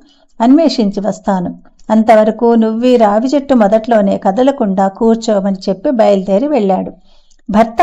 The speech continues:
ఆజ్ఞ ప్రకారం జ్యేష్ఠాదేవి రావి చెట్టు మొదల్లోనే అలాగే ఉండిపోయింది. ఎన్నాళ్లకి ఉద్దాలకుడు రాకపోవడంతో పతి విరహాన్ని భరించలేని పెద్దమ్మ పెద్ద పెట్టున దుఃఖించసాగింది.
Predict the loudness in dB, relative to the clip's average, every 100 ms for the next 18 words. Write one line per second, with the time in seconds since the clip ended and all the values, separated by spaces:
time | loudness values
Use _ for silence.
0 | 2 2 2 0 0 0 0 0 -2 -4
1 | -6 0 0 2 2 2 2 4 2 0
2 | -2 0 0 0 0 2 2 2 -2 -4
3 | -14 _ _ 2 6 6 4 2 2 0
4 | -2 -4 -4 -6 -10 -18 _ _ _ _
5 | 0 4 6 4 2 0 -2 -2 0 2
6 | 2 0 -2 0 0 0 -2 0 0 -4
7 | -4 -6 -6 -16 -20 -6 0 2 2 4
8 | 2 2 0 0 -2 -2 -2 -2 -2 -2
9 | -2 -4 -4 0 0 0 -2 -2 -2 -2
10 | 0 0 0 -4 -4 -4 -4 -4 -4 -4
11 | -4 -4 -4 -4 -8 -10